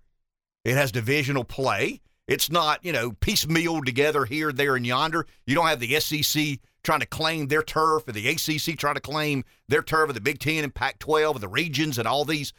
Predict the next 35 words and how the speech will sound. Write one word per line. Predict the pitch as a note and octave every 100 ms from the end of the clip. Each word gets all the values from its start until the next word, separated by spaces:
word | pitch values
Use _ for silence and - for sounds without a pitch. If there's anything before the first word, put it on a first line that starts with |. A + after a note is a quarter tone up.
| _ -
other | D#3 E3
sorts | - E3 C#3+
of | C3+
things. | D#3+ D3
You | C#3+
got | D#3+ -
part-time | D#3 D#3+ - D3 D#3
officials | C#3+ C3+ D3 D#3 D#3+ C#3+ _ _ -
in | F3
college | D#3 D3 C#3
football. | - E3 B2+ C#3+ C#3
You | B2+
got | D3+ -
commissioners | C3 C3 D#3 C#3+ C#3+ D#3 C#3 - _
who | D3+
are | D#3
motivated | A#2+ D3+ D3+ D3+ D3
by | C#3+ C#3
things | D#3 C#3+ C#3+
other | D#3 D#3
than | C#3+ C#3+
the | C3
quality | - D3 D3
of | C3+
product | - D3+ D3+ C#3
on | C3+ B2
the |
field. | - D3 F3+ G3 - - - A#2
And | C#3
I |
think | C4+ A3+
the | D#3
National | D#3 D3 C3+
Football | F3 A#3+ D#3 C3 A#2
League | A#2 G#2+ F#2